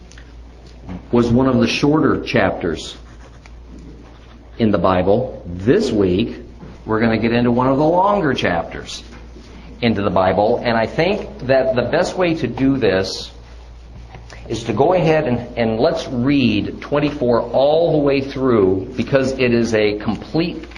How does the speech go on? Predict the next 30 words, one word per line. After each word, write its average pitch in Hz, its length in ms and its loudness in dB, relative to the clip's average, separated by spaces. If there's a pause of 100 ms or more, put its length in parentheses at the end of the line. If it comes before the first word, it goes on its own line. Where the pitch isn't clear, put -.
(280)
pretty 233 160 2
much 226 200 0
complete - 500 -4
story, 104 580 -2 (1500)
um, 98 600 0 (760)
that, 110 440 0
uh, 110 340 2
it, 127 640 -8
that 135 100 2
I 135 100 0
think 170 160 0
is 127 80 2
best 143 360 0
told 139 680 0 (540)
if 117 180 0
we 117 100 2
just 117 200 -2
go 117 100 4
all 123 140 4
the 123 60 2
way 117 200 2
through 113 140 0
it 113 60 0
and 113 60 -4
not 107 220 0
break 104 260 0
it 92 80 -2
up. 82 360 -4 (600)
So 113 680 0
let's - 840 0